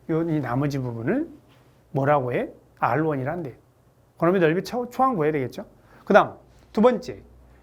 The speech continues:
이 안에 내접하는 원을 또 그려. 근데 두 개를 그리네. 그 다음에 또 같은 짓을 해. 뭐야? 등비급수죠. 근데 여기는 이 문제 특징은 개수가 두 배로 늘어난다라는 거예요.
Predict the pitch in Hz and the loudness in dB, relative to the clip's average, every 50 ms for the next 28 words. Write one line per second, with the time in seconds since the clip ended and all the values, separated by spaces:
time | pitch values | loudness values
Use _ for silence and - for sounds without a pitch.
0 | _ _ 185 208 240 214 220 240 262 220 214 226 208 233 233 226 220 214 208 202 | _ _ 0 2 2 2 2 0 0 0 0 0 -2 -4 -6 -6 -4 -4 -4 -4
1 | 196 202 208 175 175 185 180 151 113 - - - - - - - _ _ _ - | -4 -4 -4 -2 -2 -2 -4 -4 -6 -10 -16 -20 -20 -20 -20 -20 _ _ _ -20
2 | - - _ _ - - - - - 214 190 - - 165 147 240 285 320 254 214 | -20 -20 _ _ -20 -20 -6 -2 0 0 0 0 0 2 4 4 4 4 2 0
3 | 151 123 110 104 135 190 - - - _ _ _ _ _ _ _ _ _ - - | 0 -2 -6 -10 -14 -14 -16 -18 -20 _ _ _ _ _ _ _ _ _ -20 -20
4 | - - _ - - 170 - 185 185 190 202 202 - - - - - 147 - - | -20 -20 _ -2 2 4 4 4 4 2 0 -2 -4 -4 -4 -8 -10 -8 -4 -2
5 | 202 170 165 - - 202 156 - - - - _ _ _ _ _ _ _ _ _ | -2 -2 -2 -4 -6 -6 -6 -6 -8 -14 -20 _ _ _ _ _ _ _ _ _
6 | _ _ _ _ _ _ _ _ _ _ _ _ _ _ _ 214 175 156 160 160 | _ _ _ _ _ _ _ _ _ _ _ _ _ _ _ 2 4 4 4 2
7 | 190 180 139 - - _ _ _ _ _ _ _ - 202 196 233 311 302 254 - | 0 -2 -4 -8 -12 _ _ _ _ _ _ _ 2 4 4 6 4 2 0 -4
8 | - 151 127 107 120 143 135 - _ _ _ _ _ _ _ _ - - 233 262 | -8 -8 -8 -8 -8 -10 -12 -14 _ _ _ _ _ _ _ _ 0 2 4 4
9 | 262 208 160 156 160 185 226 240 233 190 165 160 165 165 160 175 - - 208 196 | 6 6 4 4 2 0 -2 -2 0 0 0 2 0 0 0 -2 -2 -4 -8 -10
10 | - - 170 123 101 104 139 190 - _ _ _ _ _ _ _ _ - 185 175 | -8 -8 -8 -8 -8 -10 -12 -14 -14 _ _ _ _ _ _ _ _ 4 4 4
11 | 175 233 233 226 226 - 165 147 160 170 185 208 185 135 131 127 131 135 143 143 | 4 2 0 0 0 -2 -2 0 2 2 2 2 0 0 -2 -4 -4 -4 -4 -4
12 | 147 151 165 160 143 120 110 113 107 101 95 - | -2 -2 -2 -2 -2 -2 -6 -10 -14 -18 -20 -20